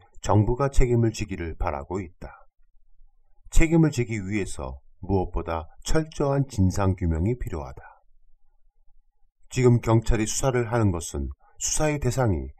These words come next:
수사를 하는 것이기 때문에 적절치 못하다.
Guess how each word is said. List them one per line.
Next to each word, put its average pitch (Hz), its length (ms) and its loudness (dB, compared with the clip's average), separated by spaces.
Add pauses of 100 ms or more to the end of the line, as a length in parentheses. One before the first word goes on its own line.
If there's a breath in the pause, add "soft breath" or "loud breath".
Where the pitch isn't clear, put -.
(260 soft breath)
수사를 156 400 -2
하는 131 180 2
것이기 113 380 -6
때문에 95 360 -2
적절치 90 500 -10
못하다. 107 400 -6